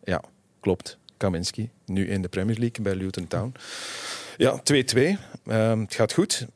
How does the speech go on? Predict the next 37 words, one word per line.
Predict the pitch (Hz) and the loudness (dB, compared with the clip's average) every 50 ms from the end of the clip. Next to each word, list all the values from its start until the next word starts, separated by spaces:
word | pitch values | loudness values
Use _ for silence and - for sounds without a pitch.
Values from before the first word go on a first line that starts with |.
| _ _ _ | _ _ _
Het | - - | -4 -2
is | 117 - - | 0 0 2
weer | 117 113 110 107 | 2 2 2 2
aan, | 101 101 101 98 | 2 0 0 0
eh, | 92 | -2
Frank. | 90 - - - 135 170 185 - - - - _ _ _ _ _ _ - - - | -2 0 2 2 4 4 2 0 -6 -10 -10 _ _ _ _ _ _ -10 -8 -6
Davy | - 107 95 117 127 131 117 117 120 - | -4 0 2 4 4 4 4 2 2 2
won | 107 104 107 107 107 104 98 | 4 4 4 4 4 0 -2
twee | - - - 113 113 | -2 0 0 2 4
jaar | 110 107 | 4 2
geleden | 104 - 92 92 101 104 95 90 | 0 0 -2 0 0 0 0 -2
de | 90 | -2
beker, | 82 - 101 127 - 127 95 | 2 2 4 4 4 2 0
maar | 90 87 | 0 -2
dit | 95 92 | -4 -4
ga | - - 90 | -4 -4 -4
je | 90 87 | -4 -2
dus | 85 - - | -2 -2 0
ook | - 104 113 - | 2 0 0 2
weten, | - 120 117 113 - 117 | 2 2 2 2 2 0
aangezien | 110 104 95 95 101 98 98 98 | -2 -2 -2 -2 -2 0 0 0
je | 92 90 90 | -2 -2 -4
in | - 95 | -4 -6
het | 90 | -4
stadion | - - 98 98 104 107 117 117 | -2 0 0 2 2 2 2 4
was. | 117 120 120 - - - | 4 4 4 2 2 0
Eh, | - 87 104 101 104 | -2 -2 -2 0 2
wie | 120 147 | 2 2
stond | - - 165 143 139 | 4 4 4 4 4
aan | 135 | 4
de | 127 117 | 4 6
overkant | - 147 165 175 151 - 143 139 123 | 6 4 4 4 4 4 4 2 4
in | 139 123 | 2 2
de | 113 98 | 2 4
goal | 117 117 117 110 104 | 4 4 6 4 4
bij | 107 104 98 98 101 - | 4 4 4 4 2 0
Anderlecht? | - 107 107 104 98 92 92 87 - - - - - | 0 0 0 0 0 0 -2 -2 -4 -4 -6 -8 -8